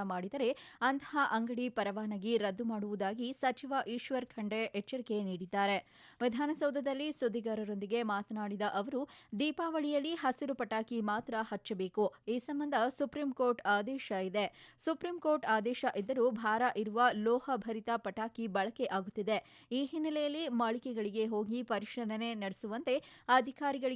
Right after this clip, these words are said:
ಸೂಚಿಸಿದ್ದಾರೆ. ಯಾರಾದರೂ ನಿಯಮ ಉಲ್ಲಂಘನೆ ಮಾಡಿ ಪಟಾಕಿ ಮಾರಿದರೆ ಅವರ ಪರವಾ-, ಅವರ ಪರವಾನಗಿ ರದ್ದು ಮಾಡಲು ಕ್ರಮ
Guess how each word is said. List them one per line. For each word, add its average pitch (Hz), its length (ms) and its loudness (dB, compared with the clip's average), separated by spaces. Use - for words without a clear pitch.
ಸೂಚಿಸಿದ್ದಾರೆ. 208 960 -2
ಯಾರಾದರೂ 277 560 2
ನಿಯಮ 254 320 0
ಉಲ್ಲಂಘನೆ 233 520 -2
ಮಾಡಿ 214 340 -2
ಪಟಾಕಿ 240 520 -4
ಮಾರಿದರೆ 208 840 0
ಅವರ 262 280 8
ಪರವಾ-, 277 560 2
ಅವರ 247 200 6
ಪರವಾನಗಿ 262 760 0
ರದ್ದು 233 260 4
ಮಾಡಲು 247 400 4
ಕ್ರಮ 233 220 2